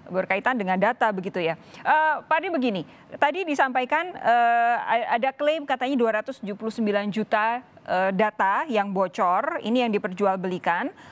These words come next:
lalu kemudian ada satu juta yang dijadikan sampel begitu, di-, dibagikan secara gratis.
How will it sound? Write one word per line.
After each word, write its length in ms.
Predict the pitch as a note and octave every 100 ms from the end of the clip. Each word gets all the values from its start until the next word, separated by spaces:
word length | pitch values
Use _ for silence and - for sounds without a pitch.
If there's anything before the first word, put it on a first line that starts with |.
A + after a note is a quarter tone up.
| -
lalu 160 | G#3 A#3+
kemudian 480 | A#3+ A3+ A3 C4 A#3
ada 240 | A3+ G#3+
satu 320 | B3 A3 B3
juta 400 | G3+ G#3+ G#3 A3
yang 400 | D4 A3 G#3+ A#3
dijadikan 560 | G3+ F3+ F#3+ G#3 A#3+ A#3+
sampel 480 | A#3+ A3 G#3+ C4 A3
begitu, 320 | F3+ F3+ F3
di-, 400 | E3+ F3+ D3+ F3
dibagikan 480 | F#3 G3+ F3+ G#3 A3+
secara 320 | - G#3+ G3+
gratis. 560 | G3 F#3 - D#3 -